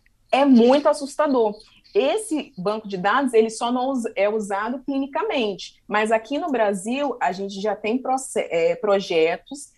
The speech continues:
que são usados pra fins, é, judiciais,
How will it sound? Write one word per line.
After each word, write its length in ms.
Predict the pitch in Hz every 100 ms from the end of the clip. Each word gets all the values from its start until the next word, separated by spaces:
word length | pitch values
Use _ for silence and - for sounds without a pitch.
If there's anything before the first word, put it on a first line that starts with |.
| _ -
que 100 | 240
são 280 | - 247
usados 800 | 254 202 196 190 214 247 247 - -
pra 500 | 226 214 202 202 -
fins, 380 | - 262 311 - -
é, 460 | 185 180 180 175
judiciais, 1040 | 190 208 247 - 330 311 247 196 170 -